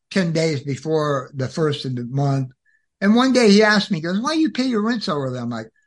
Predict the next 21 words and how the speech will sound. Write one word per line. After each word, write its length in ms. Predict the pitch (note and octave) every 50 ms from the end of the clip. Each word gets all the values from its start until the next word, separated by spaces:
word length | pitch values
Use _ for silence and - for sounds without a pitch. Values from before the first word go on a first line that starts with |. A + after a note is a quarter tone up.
| _ _ _ -
"I 60 | E3+
have 120 | E3 D#3+ -
to 80 | D3
p-, 180 | - - - - -
have 200 | C#3+ D#3 E3 C#3
a 40 | C3
place 300 | - - E3+ E3+ D3 -
to 60 | D#3
make 200 | D3+ E3 E3 C#3+
money, 300 | C#3 D#3 F#3+ A3 F#3 C#3
and 160 | A#2 A#2 B2
this 180 | C#3+ D#3+ D#3 -
is 100 | D#3+ D3
that 240 | D#3 D#3+ D#3+ - -
place." 420 | G3+ G3+ D3 C3 G#2 - - - _ _ _ _ _ _ _ -
And 100 | C3 C3
he 80 | B2+ A#2
just 160 | B2 - -
kinda 180 | - C3+ A#2+ G#2+
laughed. 460 | A#2 B2 B2+ B2+ B2 B2+ - - - - _ _ _ _ _ _ _ _ _ _ _ _ _ _ _ _ -
Anyway, 400 | A#3+ C4 B3 G#3 G3 F#3 F#3+